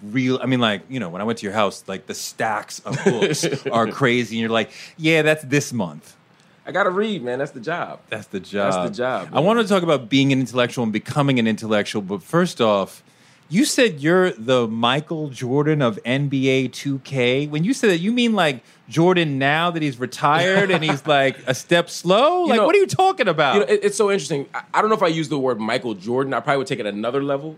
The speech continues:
Speaker 2: I would say more like Kareem.
Speaker 1: <laughs>
Speaker 2: You know, like, just pure domination, unprecedented levels of domination.
Speaker 1: Wow.
Speaker 2: But, like, you know, when people, when people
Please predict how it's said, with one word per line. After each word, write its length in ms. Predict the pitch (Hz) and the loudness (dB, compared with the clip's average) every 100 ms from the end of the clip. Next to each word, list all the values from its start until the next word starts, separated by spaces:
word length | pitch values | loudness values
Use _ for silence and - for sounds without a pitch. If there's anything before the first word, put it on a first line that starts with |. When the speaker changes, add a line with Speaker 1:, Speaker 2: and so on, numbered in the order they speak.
| _ - | _ -6
Speaker 2:
I 60 | |
would 120 | 139 | -4
say 160 | 139 123 | -4 -6
more 200 | 120 131 | -4 -4
like 160 | 104 - | -4 -8
Kareem. 600 | 117 101 131 143 151 156 | -12 -8 -6 -4 -2 -2
Speaker 1:
<laughs> 400 | - - - - | -2 -10 -14 -6
Speaker 2:
You 100 | 147 | -2
know, 200 | 143 127 | 0 0
like, 160 | 127 123 | 0 -2
just 200 | 135 123 - - - | -4 -10 -16 -20 -12
pure 220 | - 170 | 0 2
domination, 720 | 135 143 139 131 135 135 143 | 4 2 2 0 -2 -2 -2
unprecedented 640 | 127 127 147 143 131 131 120 | -4 -2 -4 -2 -6 -6 -6
levels 180 | 113 120 | -8 -6
of 60 | |
domination. 460 | 120 117 117 139 143 | -4 -4 -4 0 4
Speaker 1:
Wow. 720 | 156 156 160 156 143 127 113 | 4 4 2 2 2 2 2
Speaker 2:
But, 140 | 151 131 | 0 -2
like, 200 | 131 135 | -8 -2
you 120 | 147 | 2
know, 60 | 135 | 2
when 120 | 123 | 2
people, 520 | 190 185 180 143 - _ _ | 0 2 2 2 -2 _ _
when 180 | 147 143 | -4 0
people 340 | 214 190 180 | 0 0 -4